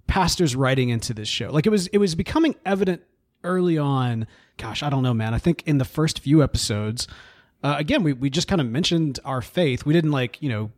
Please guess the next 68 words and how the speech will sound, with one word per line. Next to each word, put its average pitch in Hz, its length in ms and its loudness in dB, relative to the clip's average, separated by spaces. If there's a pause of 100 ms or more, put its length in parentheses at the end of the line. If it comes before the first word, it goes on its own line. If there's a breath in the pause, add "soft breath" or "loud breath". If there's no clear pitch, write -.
s-, - 240 -10
like, 110 320 -10
"I'm 175 160 0
a 214 60 2
Christian 127 400 0
and 107 120 -4
here's, 147 540 0
you 175 100 -6
know, 156 300 0 (100)
uh, 208 360 -4 (140)
Jesus 175 380 0
and, 147 200 0
and 156 120 -4
let 170 120 -2
me 175 120 2
draw 196 640 2
on 196 120 2
a 196 60 4
napkin 196 420 2
and 131 120 0
show 180 140 2
you 165 160 4
the 160 80 -2
cross, 156 400 0
which 151 140 -6
is 156 100 -2
a 170 40 0
bridge." 139 380 2
And, 120 140 0 (400 loud breath)
like, 165 100 2
there 180 80 2
was 185 120 2
not, 196 220 0
that 185 100 2
we 180 180 0
didn't 202 220 2
do 185 100 2
anything 175 280 2
like 123 180 -2
that. 160 260 2
I 143 60 0
think - 180 -4
we 170 60 4
just 156 200 -2
made 131 280 -2
mention 147 260 0
of, 123 80 -2
like, 120 300 -6
church - 500 -2
or 143 100 -4
something 127 320 -2
of 120 100 -2
that 120 180 -4
nature. 113 500 -4 (220 loud breath)
I, 139 220 -6
I 135 40 0
can't 170 200 2
even 131 140 0
remember 127 300 -2
exactly 123 380 -2
what 107 100 -2
it 104 80 -4
was, 107 220 -6
but 143 160 -4
our 147 160 -2
faith 226 260 -2
came 147 240 0
up - 380 0